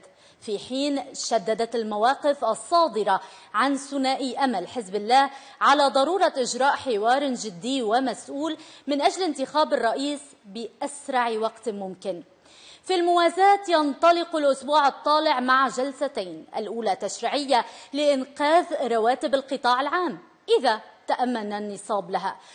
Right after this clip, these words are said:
خصوصاً من قبل تكتل لبنان القوي الذي سيجتمع عبر تطبيق زوم في الساعات المقبلة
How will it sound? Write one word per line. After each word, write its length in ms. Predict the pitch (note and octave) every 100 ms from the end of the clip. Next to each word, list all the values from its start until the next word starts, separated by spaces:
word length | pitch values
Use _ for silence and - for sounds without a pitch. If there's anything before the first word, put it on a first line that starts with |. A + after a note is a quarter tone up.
| -
خصوصاً 560 | - C4 A#3+ A#3 - B3
من 280 | D#4+ B3+ G#3
قبل 320 | C4+ A#3 G#3
تكتل 420 | G#3+ G3+ C4 -
لبنان 380 | G#3+ F#3 A#3 B3
القوي 580 | G3+ - G3+ G#3+ D4 D#4+ - - -
الذي 320 | F#3 G#3+ A#3+
سيجتمع 640 | A#3 G#3+ G3+ G3 D4 D4 A3
عبر 220 | G3+ G#3+
تطبيق 560 | F#3+ G#3 - G#3 C4+ -
زوم 340 | E3 C4+ C#4
في 120 | C4+
الساعات 520 | G3+ - G3+ F3+ A#3 B3
المقبلة 580 | A3 C#4+ - B3 A3+